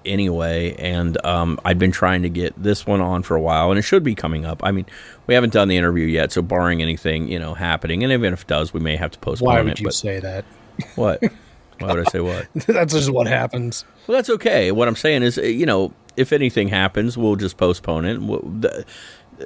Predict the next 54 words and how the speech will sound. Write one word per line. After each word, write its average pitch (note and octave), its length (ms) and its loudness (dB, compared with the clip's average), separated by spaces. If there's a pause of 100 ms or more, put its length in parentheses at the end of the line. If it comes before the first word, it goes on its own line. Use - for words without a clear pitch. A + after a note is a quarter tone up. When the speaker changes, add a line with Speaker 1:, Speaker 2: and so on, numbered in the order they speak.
(240)
Speaker 1:
Glenn D#3 240 2
Phillips A#2+ 380 4
has G2 160 6
agreed F2 320 2
to - 60 -8
be D#2+ 140 2
on D2+ 140 0
the D2+ 60 -6
show, D2+ 500 2
and E2 240 -2
he F#2 240 0
is E2+ 180 -2
the D#2+ 80 -4
lead D#2+ 220 -2
singer D#2+ 320 -2
for D#2+ 180 -2
Toad D#2 320 -2
the D2+ 60 -6
Wet D#2 240 -6
Sprocket. A2 560 0 (680)
And G#2 100 2
this G#2+ 160 0
is A2+ 120 0
a A2 40 2
band A#2 280 2
that A2+ 100 2
was A2 160 2
huge D#3 240 0
for E2+ 140 -2
me D#2 280 -6 (200)
in F2 160 -2
high D#2 160 -2
school, E2 260 -4
and E2 80 0
I'm, D#2+ 140 0
I'm, C#2+ 180 -2
I'm A1 160 -4
a D#2+ 80 -2
big G#2+ 240 4
fan, F2 300 0
and F#2+ 100 -2
I've F2 100 -2
been F2 360 -4
trying F2 200 0
to E2+ 40 -2
get E2+ 80 -4
'em E2+ 80 -2
on D#2+ 100 -2
the E2 60 -4
show - 180 -4
for - 140 -8
a - 20 -4
while, G#2+ 380 4
and E2 300 -4